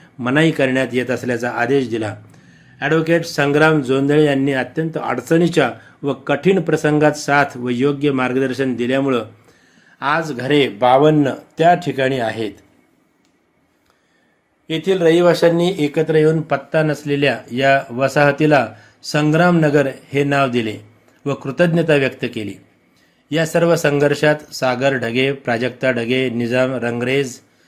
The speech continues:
नरगिस अत्तार, हिना अत्तार, महेंद्र राठोड, लक्ष्मी कतारी, अजय हसे, उमेश पाथरकर, विक्रम कतारी, इरफान पठाण, मुन्ना सय्यद, मीरा राखपसरे, लक्ष्मी भागवत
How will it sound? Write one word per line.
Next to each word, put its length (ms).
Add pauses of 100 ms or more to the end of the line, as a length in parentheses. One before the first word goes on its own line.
(520)
नरगिस 500
अत्तार, 500 (260)
हिना 300
अत्तार, 520 (220)
महेंद्र 400
राठोड, 460
लक्ष्मी 400
कतारी, 540 (580)
अजय 260
हसे, 600 (120)
उमेश 300
पाथरकर, 600
विक्रम 460
कतारी, 560
इरफान 400
पठाण, 440 (720)
मुन्ना 440
सय्यद, 440 (180)
मीरा 460
राखपसरे, 720 (440)
लक्ष्मी 420
भागवत 400